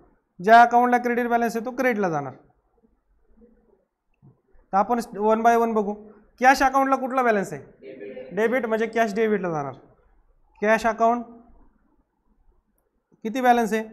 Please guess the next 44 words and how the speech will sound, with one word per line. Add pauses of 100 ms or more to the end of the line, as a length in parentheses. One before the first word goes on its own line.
(1120)
सत्तर
हजार,
सेव्हन्टी
थाउजंड. (540)
ही
figure
घ्यायची
बरं
का,
broad
डाऊनवाली. (1120)
आणि
जरी
समजा
नाही
लक्षात
आलं
तुमच्या
की (440)
जी
side
जास्त
तो
balance
नाही
लक्षात
आला, (340)
तर
ज्या
साईडला
broad
down
तो
balance. (520)
कुठल्या
साईडला
broad
down
झालाय? (540)
डेबिटला,
म्हणजे
डेबिट
बॅलन्स
आहे.